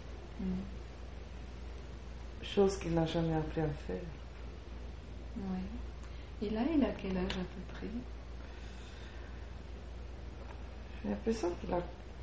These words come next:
Speaker 2: trente-cinq, entre trente-cinq et quarante ans. Et je vois même un petit garçon à côté de lui.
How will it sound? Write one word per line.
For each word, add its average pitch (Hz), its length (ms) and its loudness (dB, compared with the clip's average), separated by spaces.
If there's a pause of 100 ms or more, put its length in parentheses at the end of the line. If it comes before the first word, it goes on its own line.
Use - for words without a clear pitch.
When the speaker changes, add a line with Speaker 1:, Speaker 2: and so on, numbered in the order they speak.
(360)
Speaker 2:
trente-cinq, 196 480 6
entre 190 220 4 (200)
trente-cinq 233 560 4
et 190 60 2
quarante 180 540 0
ans. 202 160 0 (1600)
Et 180 60 -2
je 180 120 2
vois 180 120 8
même 233 180 12
un 226 40 10
petit 185 220 0
garçon 180 380 0
à - 140 0
côté 165 240 0
de 160 200 -2
lui. 185 160 -2